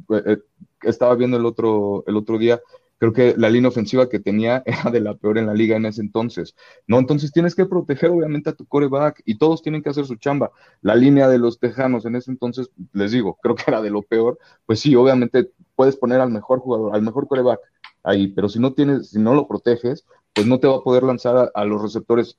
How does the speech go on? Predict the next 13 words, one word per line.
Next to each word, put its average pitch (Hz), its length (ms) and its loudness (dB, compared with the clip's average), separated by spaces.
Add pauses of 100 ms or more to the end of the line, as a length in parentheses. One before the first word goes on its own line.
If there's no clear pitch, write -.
(100)
aunque 104 300 -2
tengas 131 340 0
a 127 40 0
los 101 160 -4
mejores 135 300 -2
receptores, 117 560 -2 (380)
y - 40 -2
aunque 98 160 -4
tengas 127 300 -2
al 113 80 -2
mejor, 113 400 -2
eh, 104 280 2 (300)
corredor. 110 420 2